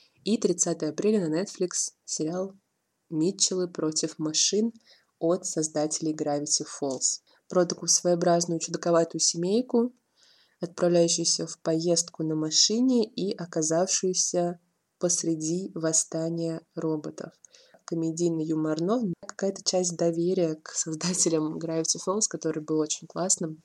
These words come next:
есть, так что надеюсь, что получится забавный, милый и трогательный мультсериал. Вот такой апрель нас ждет. Не сильно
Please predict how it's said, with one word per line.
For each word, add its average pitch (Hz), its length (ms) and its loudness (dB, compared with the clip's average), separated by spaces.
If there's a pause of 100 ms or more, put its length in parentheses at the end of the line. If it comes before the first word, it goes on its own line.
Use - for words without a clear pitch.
(200)
есть, 190 380 0
так 170 160 -4
что - 160 -4
надеюсь, 165 280 -2
что - 140 -12
получится 165 720 -6 (220)
забавный, 170 760 -2
милый 170 320 -2
и 165 140 -12
трогательный 165 560 -4
мультсериал. 156 640 -8 (440)
Вот 208 260 2
такой 208 280 0
апрель 175 380 2
нас 156 220 -2
ждет. 170 480 0 (540)
Не 180 460 0
сильно 160 840 -4